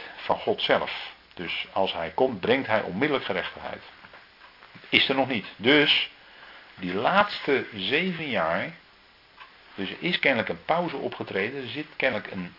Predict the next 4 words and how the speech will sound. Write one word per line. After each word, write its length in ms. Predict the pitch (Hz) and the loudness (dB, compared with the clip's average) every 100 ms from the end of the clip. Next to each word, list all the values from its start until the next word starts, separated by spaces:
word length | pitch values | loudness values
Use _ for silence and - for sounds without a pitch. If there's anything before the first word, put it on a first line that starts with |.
| - - | -20 -20
bepaalde 520 | - 92 85 156 170 139 | -14 -12 2 4 4 0
periode 640 | 95 82 92 139 180 196 - - - - - - | -4 -4 -2 -4 -4 -8 -12 -20 -20 -20 -18 -14
tussen 400 | - 185 - 127 | -4 -2 0 -4
die 240 | 101 92 | -4 -6